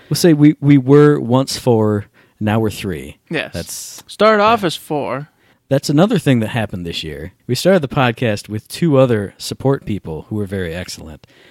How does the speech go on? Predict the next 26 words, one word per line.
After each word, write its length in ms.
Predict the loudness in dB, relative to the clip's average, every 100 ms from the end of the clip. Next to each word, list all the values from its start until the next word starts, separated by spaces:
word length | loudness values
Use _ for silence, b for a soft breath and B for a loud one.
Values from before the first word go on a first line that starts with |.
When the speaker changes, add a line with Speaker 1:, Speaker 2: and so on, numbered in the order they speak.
| b b
Speaker 1:
And 120 | -6 -2
we 100 | -2
lost 420 | -2 -4 -8 -6
Player 320 | -2 0 0
X, 520 | -2 -4 -12 -14 -16 _ b b b
who 100 | -2
was 140 | 0
our 80 | 2
original 400 | 2 0 0 -4
audio 400 | -2 -2 -2 -4
guy, 400 | -10 -14 -12 -14 _ b b b b b b
and 140 | -8 -2
Danny 240 | 0 0
was 160 | -2 -4
just 240 | -6 -6
our 80 | -8
social 340 | -4 -6 -6
media 260 | -8 -8 -8
person. 480 | -14 -18 -18 -20 -20 _ b
So 180 | -8 -6
since 320 | -2 -2 -2
then, 320 | -2 -4 -4 -8
it's 200 | -10 -6
gone 280 | -4 -4
down 260 | -4 -6 -8
to 340 | -6 -6 -6